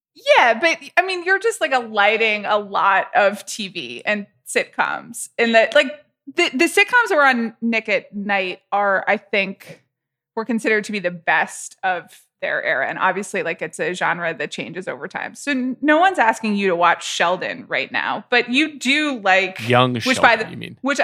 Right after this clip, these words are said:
Speaker 1: which, like, by the way, I think, n-, no, because I looked at the, yeah, you're right. It is Young Sheldon. Okay.
Speaker 2: <laughs>
Speaker 1: I,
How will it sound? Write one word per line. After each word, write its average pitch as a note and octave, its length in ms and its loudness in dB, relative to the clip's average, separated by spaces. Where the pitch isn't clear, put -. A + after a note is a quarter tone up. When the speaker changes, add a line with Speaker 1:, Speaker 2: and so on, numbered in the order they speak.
Speaker 1:
which, C#4+ 180 0
like, C4 160 2
by A3 180 4
the A3+ 80 -2
way, A3 260 4
I G3 100 0
think, - 420 -8
n-, A#3 140 -4
no, B3 460 2
because A#3+ 260 -2
I A#3+ 80 2
looked A#3 320 -4
at B3 120 -4
the, G#3+ 380 0
yeah, G#3 200 0
you're E3+ 180 -2
right. F#2 220 -6
It E3+ 140 -4
is E3+ 180 -4
Young F#3 180 -2
Sheldon. F#3+ 380 -4
Okay. G#3+ 300 2
Speaker 2:
<laughs> - 340 -8
Speaker 1:
I, C#4 200 4